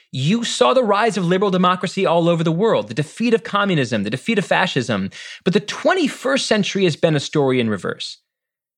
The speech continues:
You have rising authoritarianism in Turkey, in Hungary, in Brazil,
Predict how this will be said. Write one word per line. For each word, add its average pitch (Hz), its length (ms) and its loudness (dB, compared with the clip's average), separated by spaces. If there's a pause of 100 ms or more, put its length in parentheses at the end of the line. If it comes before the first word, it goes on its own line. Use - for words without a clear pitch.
(120)
You 165 120 2
have 170 240 2
rising 226 400 2
authoritarianism 185 920 0
in 160 160 0
Turkey, 139 640 -8
in 160 160 2
Hungary, 156 600 0
in 143 260 2
Brazil, 135 680 2